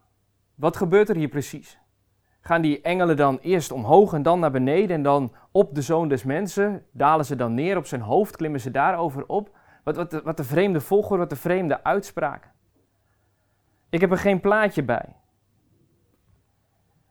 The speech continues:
Gelukkig hebben Filippus, Nathanael en de anderen dat wel. Filippus heeft al laten merken dat hij bekend is met de Bijbel voor zover die er toen was.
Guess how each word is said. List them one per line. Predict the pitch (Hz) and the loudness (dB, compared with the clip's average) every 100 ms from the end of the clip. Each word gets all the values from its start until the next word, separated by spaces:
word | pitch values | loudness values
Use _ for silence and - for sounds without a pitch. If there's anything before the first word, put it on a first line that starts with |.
| _ _ _ _ | _ _ _ _
Gelukkig | - 180 220 190 | 2 2 4 2
hebben | 185 165 | 0 0
Filippus, | 175 170 196 202 - - _ _ _ _ _ - | 0 0 0 -2 -8 -18 _ _ _ _ _ -4
Nathanael | 151 156 175 185 175 156 | 0 6 6 6 6 4
en | 135 | 4
de | 143 | 2
anderen | 180 180 160 | 0 0 0
dat | 139 127 | 0 0
wel. | 139 104 107 _ _ _ _ _ _ _ _ _ _ _ _ | 0 0 -6 _ _ _ _ _ _ _ _ _ _ _ _
Filippus | - 170 220 226 | 0 2 2 0
heeft | 196 190 | -2 2
al | |
laten | 160 147 143 | 4 4 2
merken | 143 170 - 147 | 2 0 -2 0
dat | 143 139 | 2 2
hij | 135 135 135 139 - - _ | 4 4 4 2 -6 -12 _
bekend | 123 139 208 208 | -4 0 0 0
is | 175 165 - - - | -2 -4 -6 -18 -8
met | 143 135 | -6 -2
de | |
Bijbel | 127 143 156 | 4 6 6
voor | 143 131 | 0 -6
zover | 123 143 | -4 -4
die | 135 135 | -2 -4
er | 127 | -4
toen | 151 143 | -4 -4
was. | 139 - - | -6 -8 -20